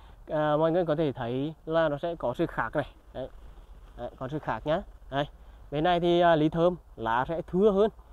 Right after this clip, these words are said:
với cả màu nó đậm hơn và bề dày của lá nó to hơn này. Bên này thì cái, à, ly không thơm thì thường thường ấy, cái mật độ lá nó dày hơn, nhiều hơn, cũng như là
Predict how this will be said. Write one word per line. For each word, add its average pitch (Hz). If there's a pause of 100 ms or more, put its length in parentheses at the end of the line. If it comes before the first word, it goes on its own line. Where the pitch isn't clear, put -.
(180)
với 143
cả 160
màu 170
nó 170
đậm 151
hơn 180 (140)
và 160 (920)
bề 180
dày 180
của 156
lá 123
nó 160
to 143
hơn 170
này. - (600)
Bên 160
này 180
thì 175 (360)
cái, 185
à, 185
ly 160
không 190
thơm 185
thì 196
thường 190
thường 190
ấy, 196 (1000)
cái 190
mật 180
độ 165
lá 127
nó 180 (480)
dày 165
hơn, 185 (160)
nhiều 185
hơn, 185 (500)
cũng 202
như 214
là 175